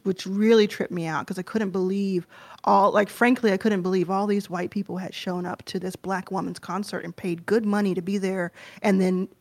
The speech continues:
danced to every song. I just thought there was something so powerful about that when I hadn't really seen that out in the real world.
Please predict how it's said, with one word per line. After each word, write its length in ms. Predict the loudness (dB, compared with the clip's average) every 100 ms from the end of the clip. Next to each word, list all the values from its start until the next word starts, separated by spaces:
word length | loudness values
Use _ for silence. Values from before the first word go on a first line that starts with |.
| -8
danced 380 | 0 2 2 -4
to 100 | -4
every 240 | -2 -2 -6
song. 540 | -4 -4 -4 -8 -6
I 160 | -2 -2
just 220 | -4 -6
thought 120 | -10 -12 -2
there 60 | 2
was 100 | 2
something 180 | 2 2
so 140 | 0
powerful 560 | 0 2 2 2 0 0
about 280 | 0 -2
that 180 | -2 0
when 100 | 0
I 60 | 0
hadn't 280 | -2 -2 -2
really 240 | -2 -4
seen 540 | -6 -2 0 2 0 -6 _ -16
that 480 | -2 0 0 -2 -16 _ _ _ -6
out 180 | -4 -4
in 60 | -4
the 80 |
real 240 | -2 0 0
world. 360 | -2 -6 -10